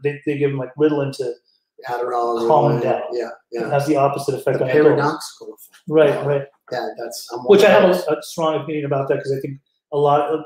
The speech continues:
Speaker 1: people will disagree with me. I've had lots of conversations, but I think a lot of people that become addicts become dependent upon that stuff when they're kids
Speaker 2: Oh.
Speaker 1: because their kid, their parents put 'em on it,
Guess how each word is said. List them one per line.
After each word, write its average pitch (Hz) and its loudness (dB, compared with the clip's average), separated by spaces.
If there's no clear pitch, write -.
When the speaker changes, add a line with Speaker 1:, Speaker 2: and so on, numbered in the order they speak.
Speaker 1:
people 165 -4
will 151 -2
disagree 135 -6
with 131 2
me. 147 -4
I've 127 -6
had 131 -4
lots 156 2
of 139 -4
conversations, 139 0
but 143 0
I - -6
think 190 0
a 190 2
lot 185 4
of 190 -2
people 185 0
that 151 2
become 151 -4
addicts 147 -2
become 151 -2
dependent 160 -2
upon 151 0
that 147 0
stuff - -4
when 135 -4
they're 123 -8
kids 147 2
Speaker 2:
Oh. 139 -6
Speaker 1:
because 143 -2
their 135 2
kid, 156 2
their 139 2
parents 151 -6
put 156 4
'em 139 -4
on 156 -2
it, 190 -2